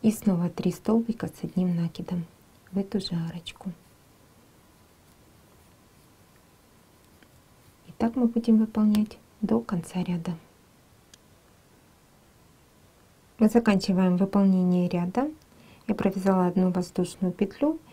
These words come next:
и теперь выполняем соединительную петлю в третью воздушную петлю подъема. Ряд мы закончили.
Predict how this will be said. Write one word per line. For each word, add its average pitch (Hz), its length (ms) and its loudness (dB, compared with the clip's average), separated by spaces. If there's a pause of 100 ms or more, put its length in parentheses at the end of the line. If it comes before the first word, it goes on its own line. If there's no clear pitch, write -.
(340)
и 277 80 -4
теперь 190 340 -2
выполняем 185 540 0 (180)
соединительную 185 880 -2
петлю 285 460 -4 (880)
в - 80 -20
третью 226 400 0
воздушную 175 580 -6
петлю - 320 -10
подъема. 170 640 -8 (1400)
Ряд 185 300 0
мы 180 100 0
закончили. 175 840 -4